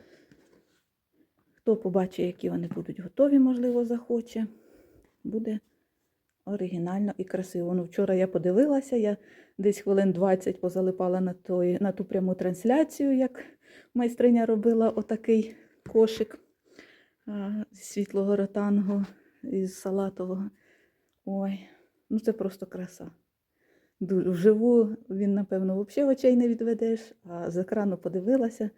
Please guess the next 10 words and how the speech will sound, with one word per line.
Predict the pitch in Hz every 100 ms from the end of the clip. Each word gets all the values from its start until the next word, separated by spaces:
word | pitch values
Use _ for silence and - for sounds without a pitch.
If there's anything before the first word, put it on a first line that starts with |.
| _ - - _ _
то, | 180
знаєте, | 190 185 -
привик | - 185 214
так, | - 151
що | - 160
всі | - 170
такі | 165 160 175 165 _
використовують | 156 - 165 - 175 165 165
нейтральні | 180 170 208 202 180
кольори, | 160 160 160 165 170